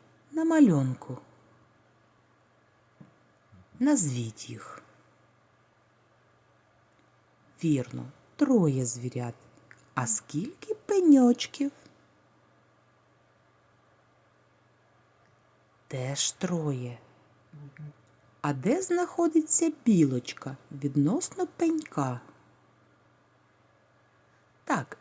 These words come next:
за пеньком. А де їжачок відносно пенька? За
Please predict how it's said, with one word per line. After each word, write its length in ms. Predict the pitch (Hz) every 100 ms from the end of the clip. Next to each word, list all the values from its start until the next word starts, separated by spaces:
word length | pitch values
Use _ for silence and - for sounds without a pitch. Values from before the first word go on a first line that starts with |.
| -
за 460 | 247 247 277 185 131 -
пеньком. 680 | - 147 151 - - 135 123 120 - - _ _ _ _ _ _ _ _ _ _
А 140 | 131
де 200 | 131 131
їжачок 1000 | 180 320 - 392 403 392 - 294 277 - - _ -
відносно 580 | 254 247 247 247 - 247
пенька? 720 | - 254 247 247 - 247 240 - _ _ _ _ _ _ _ _ _ _ _ _ _ _ _ _ _ _ _ _ - _ _ _ _ _ _
За 600 | 139 120 - - 117 185